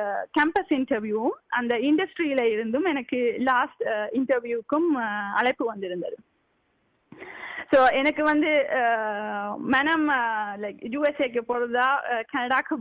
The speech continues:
போறதா இருந்தது. சரியான இக்கட்டான சூழ்நிலை இருந்தது. ஆனா, அ, கனடாக்கு வந்தா, like, ம், relatives and, அ, like, family and relatives வந்து க்ளோஸா இருக்கிற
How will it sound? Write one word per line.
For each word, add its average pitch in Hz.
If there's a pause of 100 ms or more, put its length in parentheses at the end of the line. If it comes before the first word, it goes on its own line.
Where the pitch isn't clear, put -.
போறதா 277
இருந்தது. 240
சரியான 262
இக்கட்டான 247
சூழ்நிலை 220
இருந்தது. 208 (480)
ஆனா, 233 (260)
அ, 220
கனடாக்கு 294
வந்தா, 302
like, 214
ம், 208
relatives 285 (200)
and, 233
அ, 208
like, 202 (100)
family 311
and 254
relatives 247
வந்து 262
க்ளோஸா 285
இருக்கிற 240